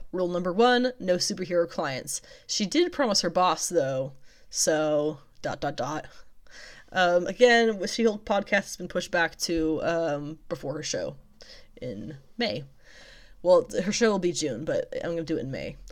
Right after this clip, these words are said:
New Mutants number twenty-five is Vita Ayala with Rod Reese, and we have some cool covers by Lionel Francis Yu, Art Germ, Philip Tan, David Ballion, Dan Panosian,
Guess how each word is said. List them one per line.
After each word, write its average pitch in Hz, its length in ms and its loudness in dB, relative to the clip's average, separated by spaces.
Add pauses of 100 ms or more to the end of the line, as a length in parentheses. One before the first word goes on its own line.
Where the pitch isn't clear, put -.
(340)
New 247 180 2
Mutants 247 360 2
number 202 160 -2
twenty-five 185 800 2
is 170 140 -2
Vita 202 320 -2
Ayala 180 340 4
with 170 180 -2
Rod 165 360 0
Reese, 226 260 -2
and 180 160 -2
we 175 80 -4
have 175 160 -2
some 175 160 -2
cool 180 220 -4
covers 180 360 -2
by 165 180 0
Lionel 220 340 0
Francis 180 500 -4
Yu, 190 400 0
Art - 240 2
Germ, 147 540 0 (480)
Philip 233 240 10
Tan, 185 640 0
David 208 320 2
Ballion, 175 640 2 (100)
Dan 220 260 2
Panosian, 175 680 -2